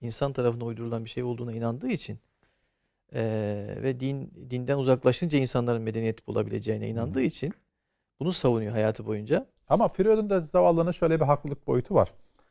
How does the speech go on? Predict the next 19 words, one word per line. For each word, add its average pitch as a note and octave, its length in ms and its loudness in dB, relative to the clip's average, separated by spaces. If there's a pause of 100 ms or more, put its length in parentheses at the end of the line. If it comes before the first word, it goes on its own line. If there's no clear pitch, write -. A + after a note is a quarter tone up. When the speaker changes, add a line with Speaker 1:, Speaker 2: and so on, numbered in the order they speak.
(300)
Speaker 2:
Yani D3 140 2
Freud'un D#3 460 2
karşı C3+ 380 0
çıktığı B2 340 -2 (180)
c-, C#3+ 80 -14 (220)
din F#3 360 -2
algısı A#2 580 0
aslında F3 220 -2
bizim F#3+ 140 -6
de D#3+ 60 6
karşı A2+ 200 6
çıktığımız G2+ 360 -4
bir G#2 80 -6
din G#2 80 0
algısı, G2+ 200 4
Speaker 1:
Evet. C3 180 10
Speaker 2:
bir B2 40 -6
Müslüman C3 320 4
olarak. G2+ 280 2